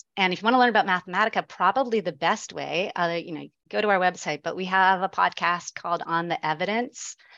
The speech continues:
that will really give you a flavor for sort of who we are as a company and what we do. It's a great podcast, and we just celebrated our hundredth episode.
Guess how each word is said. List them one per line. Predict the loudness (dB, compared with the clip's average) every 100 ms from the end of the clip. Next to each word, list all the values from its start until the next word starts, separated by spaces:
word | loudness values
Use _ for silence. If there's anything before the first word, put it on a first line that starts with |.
| _
that | -2 0
will | -2
really | -2 -2 -4
give | -4 -8
you | -6 -10
a | -10
flavor | -6 -4 -4 -6 -10
for | -10 -8 -6
sort | -6 -10
of | -12
who | -12 -12
we | -10 -8
are | -2 2 2
as | 2 -2
a |
company | -10 -12 -8 -8
and | -6
what | -8 -8
we | -10
do. | -10 -12
It's | -12
a | -8
great | -4 -6
podcast, | -6 -8 -2 0 0
and | -4
we | -8
just | -10 -6
celebrated | -4 -4 -4 -4 -2 -2
our | -4 -4
hundredth | -8 -10 -10
episode. | -10 -12 -14 -14 -14